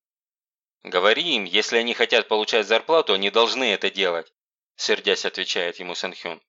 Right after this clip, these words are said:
«После провала Сэхона и успеха Херин я бы на их месте не стал задавать ненужных вопросов,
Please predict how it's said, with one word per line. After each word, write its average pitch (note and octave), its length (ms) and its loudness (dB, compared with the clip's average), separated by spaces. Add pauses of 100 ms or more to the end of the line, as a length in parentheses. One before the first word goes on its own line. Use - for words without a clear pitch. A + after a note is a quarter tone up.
(160)
«После B2 300 0
провала C3+ 460 4
Сэхона A#2 460 0
и F#2 160 -4
успеха A2 500 -2
Херин D3+ 400 -4
я C#3+ 320 0
бы A#2+ 120 2
на A2 100 0
их G#2+ 180 -6
месте G2 380 -4
не G#2+ 160 -6
стал D#3 280 4
задавать C#3 420 2
ненужных A#2+ 440 -6
вопросов, A2+ 600 0